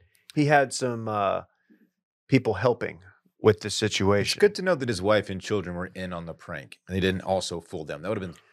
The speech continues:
Speaker 2: super fucked up.
Speaker 1: I think, um, oh, fuck. Yeah, it says here that, uh,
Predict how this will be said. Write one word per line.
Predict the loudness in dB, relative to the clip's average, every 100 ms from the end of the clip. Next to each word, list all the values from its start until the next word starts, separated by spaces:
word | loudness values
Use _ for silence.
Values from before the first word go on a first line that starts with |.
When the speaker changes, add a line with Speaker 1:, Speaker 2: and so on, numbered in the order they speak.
| _ -12
Speaker 2:
super | -8 -4 -4 -4
fucked | -12 -14 -8
up. | -10 -10 _ 4
Speaker 1:
I | 4
think, | 6 2 4
um, | 4 6 4 -2 -14 _ _ _ _ _ _ _ _ _ _ _
oh, | 6 6 4 0
fuck. | -4 -2 -2 -2 -2
Yeah, | 0 2 2
it |
says | 2 2 2
here | 2 2 2
that, | 2 -2
uh, | -2 -4 -4 -8